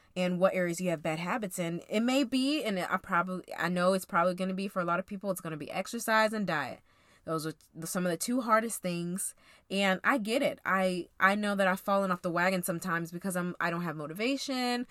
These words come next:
or I don't have anything, like, pushing me. And it can be hard. For other people, it may be doing their assignments on time, doing your homework on time.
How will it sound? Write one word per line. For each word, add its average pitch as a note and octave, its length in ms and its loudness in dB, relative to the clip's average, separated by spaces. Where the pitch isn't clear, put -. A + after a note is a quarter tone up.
or F3+ 120 4
I E3+ 60 6
don't F3 160 -2
have F3 220 -2
anything, F3 520 -4
like, D3+ 220 -4
pushing C4 480 -2
me. B3 380 -2
And G#3+ 520 -2
it C#4 140 2
can D4+ 160 2
be A#3+ 140 0
hard. G#3+ 500 -4
For - 140 0
other B3+ 160 6
people, C#4 300 2
it A#3 100 -4
may A3+ 200 -2
be G#3+ 280 -2
doing G3 320 -2
their E3+ 120 0
assignments G3+ 680 -4
on E3+ 160 -6
time, D3+ 520 -8
doing F#3+ 200 -2
your F#3+ 80 -2
homework G#3+ 320 -2
on E3 100 0
time. E3+ 380 -12